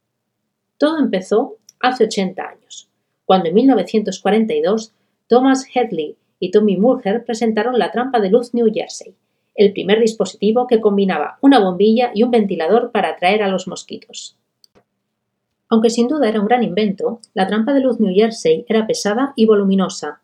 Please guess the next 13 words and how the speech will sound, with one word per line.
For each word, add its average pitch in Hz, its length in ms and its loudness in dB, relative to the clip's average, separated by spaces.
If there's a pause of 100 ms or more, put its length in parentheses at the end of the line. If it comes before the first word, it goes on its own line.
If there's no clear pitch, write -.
(160)
y 190 80 0
además 185 440 -2
necesitaba 196 540 -2
estar - 240 -6
conectada 165 400 -6
a - 20 -2
la 165 100 -4
corriente 214 360 -2
para 190 160 -6
funcionar. 170 420 -8 (720)
Debido 160 360 0
a 202 60 2
esto, 226 420 -2